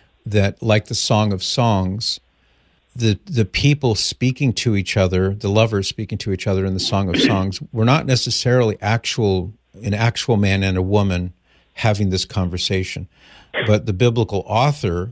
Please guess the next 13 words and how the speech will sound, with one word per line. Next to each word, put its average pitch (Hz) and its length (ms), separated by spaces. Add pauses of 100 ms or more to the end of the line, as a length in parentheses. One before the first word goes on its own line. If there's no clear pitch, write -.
(100)
was 101 440
writing 110 480
it 101 160
in 98 160
the 92 60
form 131 580
of 98 160
a 98 40
conversation 95 600
between 95 580
the 113 100
two 107 240
lovers. 98 540